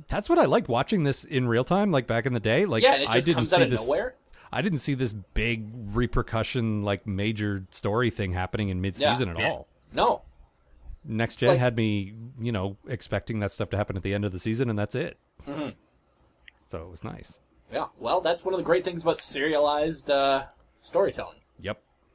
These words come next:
Speaker 2: Big stuff just shows up sometimes.
Speaker 1: That's true.
Speaker 2: Um,
Speaker 1: Oh,
Speaker 2: let's see.
Speaker 1: uh, going back to Layton, actually, I was watching with Amanda, and she pointed out how,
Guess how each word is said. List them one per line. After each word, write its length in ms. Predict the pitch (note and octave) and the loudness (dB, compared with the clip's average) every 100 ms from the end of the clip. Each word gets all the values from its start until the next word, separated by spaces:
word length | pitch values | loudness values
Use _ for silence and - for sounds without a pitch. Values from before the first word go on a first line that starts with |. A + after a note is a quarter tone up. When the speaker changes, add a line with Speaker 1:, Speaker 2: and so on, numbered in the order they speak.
| _ _ _ _ _ - | _ _ _ _ _ -10
Speaker 2:
Big 200 | A2+ A#2 | -10 -8
stuff 280 | - D3+ - | -2 -2 -4
just 200 | C#3 - | -10 -8
shows 320 | - C#3+ C3+ | -4 -2 0
up 160 | D#3+ | -2
sometimes. 640 | - - E2+ F2 F2 - - | -4 -16 -16 -16 -16 -18 -18
Speaker 1:
That's 220 | C#2 - | -20 -20
true. 220 | - B2+ B2+ _ _ _ _ _ _ _ _ _ - | -16 -14 -14 _ _ _ _ _ _ _ _ _ -8
Speaker 2:
Um, 500 | G2+ G#2 A2 A2 A2 | -2 0 0 -4 -10
Speaker 1:
Oh, 40 | |
Speaker 2:
let's 280 | A2 - - | -10 -10 -8
see. 60 | |
Speaker 1:
uh, 200 | D3 C#3+ | -4 -2
going 260 | C#3 G3+ A3+ | 0 2 2
back 160 | F#3+ - | 2 0
to 80 | |
Layton, 400 | D3+ C#3 D3+ A2 | 0 0 -2 -6
actually, 400 | G#2+ A#2+ - B2 | -4 -6 -2 -2
I 60 | A2+ | -2
was 120 | A2+ | -2
watching 280 | B2+ C3 C#3 | -2 -2 -2
with 100 | B2 | -2
Amanda, 420 | A#2 A#2+ C3+ A#2 | -2 0 2 0
and 140 | A2+ A2 | 0 -4
she 140 | D#3 | -6
pointed 320 | - G#3 F3+ | -2 0 2
out 160 | D3 C3 | 0 -4
how, 400 | - B2 C3 C3 | -6 -4 -2 -4